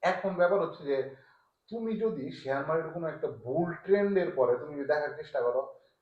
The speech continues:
এই বুল ট্রেন্ডের শুরু থেকে শেষ পর্যন্ত তুমি যদি একটা স্ট্যাটিস্টিক্স দেখার চেষ্টা করো,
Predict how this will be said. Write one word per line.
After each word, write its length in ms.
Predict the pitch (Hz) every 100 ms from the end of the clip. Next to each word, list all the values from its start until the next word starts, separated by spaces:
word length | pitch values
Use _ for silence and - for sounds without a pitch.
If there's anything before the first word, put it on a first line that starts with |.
| _ _
এই 260 | 180 208 156
বুল 200 | 127 147
ট্রেন্ডের 580 | 160 185 185 185 202 196
শুরু 500 | - - 190 214 247 -
থেকে 300 | 165 208 240
শেষ 300 | - 143 147 -
পর্যন্ত 420 | 170 165 175 170
তুমি 180 | 170 165
যদি 260 | 156 156 139
একটা 200 | - -
স্ট্যাটিস্টিক্স 600 | 135 147 151 156 131 123
দেখার 220 | 127 123
চেষ্টা 260 | 117 - 107
করো, 320 | 110 - -